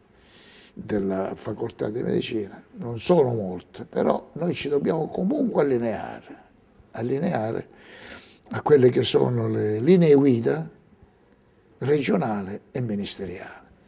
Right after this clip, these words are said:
cioè a dire quei parametri che consentono di determinare senza nessun dubbio il numero delle strutture complesse, che sono il diciassette punto cinque dei posti letto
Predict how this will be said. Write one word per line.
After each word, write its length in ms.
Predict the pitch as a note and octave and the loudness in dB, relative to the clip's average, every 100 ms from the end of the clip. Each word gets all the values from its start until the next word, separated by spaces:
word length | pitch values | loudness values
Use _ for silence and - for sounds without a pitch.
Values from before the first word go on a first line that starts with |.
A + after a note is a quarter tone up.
| - - - | -20 -20 -8
cioè 200 | - D3 | 0 4
a 20 | |
dire 140 | C#3+ | 4
quei 260 | - D3+ D3+ | 4 2 2
parametri 840 | E3+ F3+ C#3 D3+ D#3 - - - - - - - | 2 2 2 0 -2 0 0 -2 -8 -20 -20 -10
che 300 | - C3 - - _ _ _ - - | 0 0 0 -12 _ _ _ -20 -6
consentono 960 | C3 B2+ - D3+ A#2 G#2+ F2+ F2+ - | -4 0 4 4 4 -4 -4 -8 -16
di 180 | A#2+ B2+ | -10 -2
determinare 960 | C#3 B2 B2+ B2 C3+ B2+ G2 F#2+ - - - - | -2 0 0 0 -2 0 0 -4 -12 -16 -20 -10
senza 720 | - - F3+ D#3+ - C#3 - - - _ _ _ _ | -2 4 4 4 0 0 -4 -10 -20 _ _ _ _
nessun 480 | - - - D3 C#3+ | -2 0 0 0 -2
dubbio 440 | D3 C#3 E3+ F#3+ | -4 -2 0 0
il 220 | - D3+ | 0 -2
numero 380 | D#3+ D3 C#3 B2 | -4 -4 -2 0
delle 240 | A#2+ A#2 | 0 0
strutture 460 | - - G2+ G#2+ F#2+ | -4 -6 -8 -4 -4
complesse, 760 | - G2+ G2 - - - - - - - - - - - - _ | -6 -12 -12 -12 -10 -10 -10 -14 -20 -20 -20 -20 -20 -20 -20 _
che 240 | B2+ G#2+ | 0 0
sono 500 | - - G#2 F#2 - - - - | 0 -4 -6 -10 -16 -20 -20 -10
il 140 | A#2 | -4
diciassette 720 | A#2+ A#2+ B2 - D#3 - B2+ | -2 0 0 4 4 2 -2
punto 380 | B2 A#2+ A#2+ C3 | -6 -8 -6 -4
cinque 420 | B2 - C3+ A#2 | 0 0 0 -2
dei 160 | G2+ G#2+ | -2 -2
posti 380 | - - - - | -2 -4 -2 0
letto 600 | A2 A2 - - B3 | 0 -2 -8 -2 -2